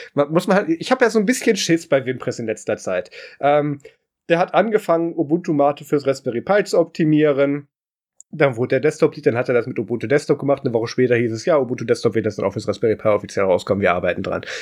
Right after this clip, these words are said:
Jetzt macht er was mit Rolling. Was passiert als nächstes? Also, ähm, <laughs> ich hoffe tatsächlich, dass nicht alles, was der Wimpress in seiner Freizeit anfasst, dann irgendwann upstream canonical wird. Aber, ähm,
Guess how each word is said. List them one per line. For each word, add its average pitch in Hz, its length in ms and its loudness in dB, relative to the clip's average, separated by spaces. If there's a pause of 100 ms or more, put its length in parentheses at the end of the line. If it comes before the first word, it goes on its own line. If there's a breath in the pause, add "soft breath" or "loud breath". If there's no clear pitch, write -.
Jetzt 117 180 0
macht 135 160 2
er 135 80 4
was 135 160 0
mit 151 140 0
Rolling. 127 400 -2
Was 104 100 -14
passiert 135 300 -4
als 139 100 0
nächstes? 147 400 -4 (320 loud breath)
Also, 135 240 2 (120)
ähm, 135 280 0 (440 loud breath)
<laughs> - 440 -8
ich 131 140 2
hoffe 170 200 2
tatsächlich, 143 520 0
dass 123 160 -2
nicht 139 160 -2
alles, 151 240 4
was 123 120 2
der 123 120 2
Wimpress 120 260 -2
in - 60 -16
seiner 123 160 2
Freizeit 127 340 2
anfasst, 127 320 2
dann 127 60 2
irgendwann 127 380 0
upstream - 340 -2
canonical 131 480 2
wird. 120 240 0 (400 loud breath)
Aber, 135 560 2
ähm, 120 400 -4